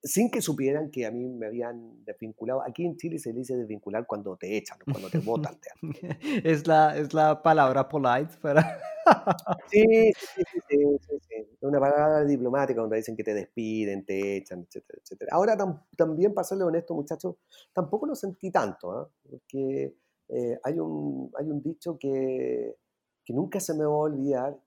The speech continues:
Speaker 1: que era, "Tú determinas quién eres en relación a los ami-, a los enemigos que tienes". Si tú tienes enemigos que son bastante mediocres y tú los
Speaker 2: Mm.
Speaker 1: consideras importantes, entonces quiere decir que tú eres también una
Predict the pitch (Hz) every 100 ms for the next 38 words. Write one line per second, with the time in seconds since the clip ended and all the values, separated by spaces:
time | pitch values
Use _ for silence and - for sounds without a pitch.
0 | _ 135 135 135 123 123 135 135 131 127
1 | 127 _ _ _ - 196 196 185 139 135
2 | 175 190 - _ _ - 139 175 151 165
3 | 165 - _ _ _ 131 139 127 123 -
4 | 160 175 175 135 123 101 113 185 - 127
5 | 113 117 - 107 123 214 127 - - -
6 | _ _ _ _ _ _ _ _ _ 143
7 | 214 311 247 214 185 123 139 156 - 107
8 | 151 - - 135 151 139 95 98 123 131
9 | 131 - _ _ _ _ 117 117 139 117
10 | 117 104 113 120 113 107 92 120 120 123
11 | 123 107 104 104 95 87 101 92 101 90
12 | - 92 98 95 90